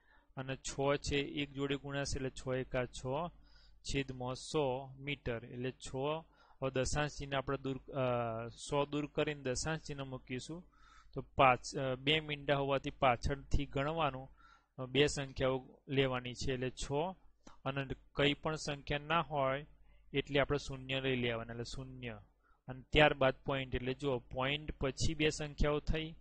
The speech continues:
અથવા પાછળથી ગણીએ તો બે સંખ્યાઓ પહેલા પોઇન્ટ આવે એટલે ઝીરો પોઇન્ટ ઝીરો છ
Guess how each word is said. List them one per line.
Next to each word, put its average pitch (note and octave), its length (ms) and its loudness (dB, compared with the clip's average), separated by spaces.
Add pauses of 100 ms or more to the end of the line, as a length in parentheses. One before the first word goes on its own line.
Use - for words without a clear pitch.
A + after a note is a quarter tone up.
(360)
અથવા C#3 400 0
પાછળથી C#3+ 680 4
ગણીએ D3 500 -4 (540)
તો C#3 200 4
બે C#3+ 260 6
સંખ્યાઓ C#3 500 2
પહેલા C3+ 460 2 (160)
પોઇન્ટ B2+ 380 -2
આવે A2+ 220 -2
એટલે A#2+ 160 -4
ઝીરો C3+ 380 0
પોઇન્ટ C3+ 360 -6
ઝીરો C3 300 -2
છ - 220 -10